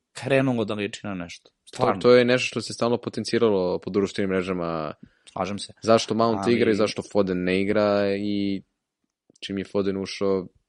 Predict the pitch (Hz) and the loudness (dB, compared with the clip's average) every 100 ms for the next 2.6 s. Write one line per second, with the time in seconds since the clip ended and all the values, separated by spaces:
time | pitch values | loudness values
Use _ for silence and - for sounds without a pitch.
0 | _ _ _ _ _ - 92 92 87 _ | _ _ _ _ _ -12 -12 -12 -20 _
1 | _ _ _ _ _ _ 95 98 95 131 | _ _ _ _ _ _ -4 0 0 2
2 | 139 151 139 92 95 92 | 2 2 0 -2 -4 -10